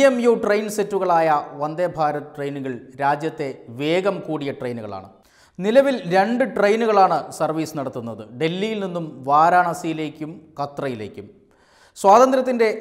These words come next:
അമൃത് മഹോത്സവത്തിൻ്റെ ഭാഗമായി എഴുപത്തിയഞ്ച് ആഴ്ചകൾ കൊണ്ട്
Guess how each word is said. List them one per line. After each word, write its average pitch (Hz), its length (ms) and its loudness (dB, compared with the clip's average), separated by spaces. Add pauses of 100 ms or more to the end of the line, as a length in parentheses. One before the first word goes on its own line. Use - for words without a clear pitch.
(120)
അമൃത് 196 400 0
മഹോത്സവത്തിൻ്റെ 170 800 -2 (100)
ഭാഗമായി 143 420 -4 (400)
എഴുപത്തിയഞ്ച് 170 720 -4 (240)
ആഴ്ചകൾ 165 480 -2
കൊണ്ട് 135 240 -4